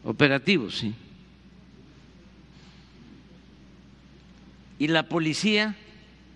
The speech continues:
estatal, dos mil quinientos. Si a esto agregamos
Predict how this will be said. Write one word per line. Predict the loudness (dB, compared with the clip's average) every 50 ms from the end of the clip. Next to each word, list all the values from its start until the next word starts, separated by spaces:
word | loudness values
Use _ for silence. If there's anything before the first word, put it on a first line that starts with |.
| -20 -20 -20 -20 -12 -4
estatal, | -4 -2 0 2 0 0 2 2 0 0 0 -6 -14 -20 -20 -20 -20 -20 -20 -20 -20 -20 -20 -20 -20 -20 -20 -20 -20 -20 -20 -20 -20 -20 -20 -20 -20 -20 -20 -20 -20 -20 -20 -20 -20 -20 -20 -20 -20 -20 -20 -20 -20 -20 -20 -20 -20 -20 -20 -20 -20 -20 -20 -20 -20 -20 -20 -20 -20 -20 -20 -20 -20 -20 -20 -20 -20 -20 -20 -20 -20 -20 -20 -20 -20 -20 -20 -20 -20 -20 -20 -16 -8 -4
dos | 2 2 2 4 4
mil | 4 2 2 2
quinientos. | 0 0 2 2 0 0 -2 -6 -6 -6 -6 -8 -10 -16 -20 -20 -20 -20 -20 -20 -20 -20 -20 -20 -20 -20 -20 -20 -20 -20 -20 -20 -20 -20 -20 -20 -20 -20 -20 -20 -20 -20 -20 -20 -20 -20 -20 -20 -20 -20 -20 -20 -20 -20 -20 -20 -20 -20 -20 -20 -20 -20 -20 -20 -20 -20 -20 -20 -20 -20 -20 -20 -20 -20 -20 -20 -20 -20 -20 -20 -20 -20 -20 -20 -20 -20 -20 -20 -20 -20 -20 -20 -20 -20 -20 -20 -20 -20 -20 -20 -20 -20 -20 -20 -20 -20 -20 -20 -20 -20 -16
Si | -10 0 2 4 6 6 6 4 4 2 -2 -8 -18 -20 -20 -20 -20 -14 -4 0
a | 2 2 2
esto | 2 0 -2 0 -2 0
agregamos | 0 2 2 2 2 4 2 2 2 -2 -6 -8 -8 -10 -12